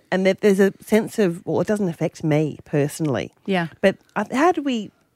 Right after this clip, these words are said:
Speaker 1: get that message across to those people?
Speaker 2: Well, that's interesting. I think, um, you know, more and more people are coming out. You,
Speaker 1: Yeah.
Speaker 2: you,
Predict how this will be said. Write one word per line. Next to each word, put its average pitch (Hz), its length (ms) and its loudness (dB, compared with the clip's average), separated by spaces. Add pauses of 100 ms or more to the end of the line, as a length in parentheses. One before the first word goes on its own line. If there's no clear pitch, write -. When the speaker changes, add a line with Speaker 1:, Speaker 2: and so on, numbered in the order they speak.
(140)
Speaker 1:
get 196 140 -6
that - 120 -6
message 165 240 -6
across 180 200 -2
to - 120 -10
those 151 260 2
people? - 460 -6 (760)
Speaker 2:
Well, 359 180 4
that's 330 240 2
interesting. 262 500 -2
I 180 80 2
think, 320 320 -2
um, 190 380 -2 (160)
you 220 80 0
know, 220 180 0
more 214 220 0
and 214 80 0
more 185 160 -2
people 190 260 -4
are 147 60 -6
coming 156 340 -4
out. 139 240 -6 (300)
You, 185 180 0
Speaker 1:
Yeah. 165 160 4
Speaker 2:
you, 214 140 0